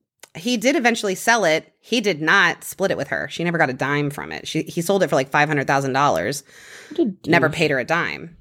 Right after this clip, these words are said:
Speaker 1: Yeah. She said that police never even interviewed Ian after he came in to have Michelle. You know, it's funny because when I was writing this, I really didn't know whose side I was on. I was kind of thinking, like, Michelle might be reaching a little bit, like, accusing Ian because I'm listening to what the D A has to say and all that.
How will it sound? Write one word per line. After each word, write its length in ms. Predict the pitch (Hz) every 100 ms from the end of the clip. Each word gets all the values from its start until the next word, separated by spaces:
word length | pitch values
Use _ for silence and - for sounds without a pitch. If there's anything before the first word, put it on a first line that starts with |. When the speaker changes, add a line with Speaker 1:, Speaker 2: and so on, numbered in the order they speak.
| -
Speaker 1:
Yeah. 340 | 254 156 85 - _ _
She 260 | - - 302
said 180 | 339 294
that 160 | 285
police 360 | 220 262 262 269
never 280 | 233 226 240
even 280 | 226 202 180 -
interviewed 560 | 202 214 262 277 302 -
Ian 400 | 311 311 320 320
after 300 | 214 214 220
he 160 | 214
came 280 | 208 226 214
in 140 | 202 220
to 100 | 226
have 260 | 208 196
Michelle. 380 | 190 196 208 196 - -
You 80 | 269
know, 100 | 277
it's 140 | 262
funny 240 | - 302 254
because 300 | 220 233 220
when 80 | 240
I 80 |
was 140 | 262 185
writing 480 | 165 151 202 240 262
this, 280 | 269 269 - -
I 60 |
really 280 | 220 381 294
didn't 220 | 208 190
know 160 | 175 175
whose 160 | 185
side 220 | 170 180 165
I 60 |
was 140 | 139 147
on. 120 | 135
I 40 |
was 100 | 147
kind 220 | - 254 269
of 60 |
thinking, 380 | 226 220 202 196
like, 260 | 180 165 - - - - _ _
Michelle 800 | 190 214 - 277 262 262 254 247 202
might 280 | 220 214
be 140 | 202 214
reaching 420 | 185 220 220 220
a 80 | 208
little 220 | 208 208
bit, 320 | 196 202 196
like, 200 | 185 185 180
accusing 440 | - 208 202 208
Ian 360 | 190 190 185 180
because 260 | 175 208
I'm 140 | 185 180
listening 420 | 202 220 208 214
to 320 | 214 208 185
what 180 | 180 170
the 80 | 170
D 240 | 226 226
A 180 | 214 208
has 180 | 214 208
to 80 | 196
say 140 | 202
and 100 | 185
all 100 | 185
that. 160 | -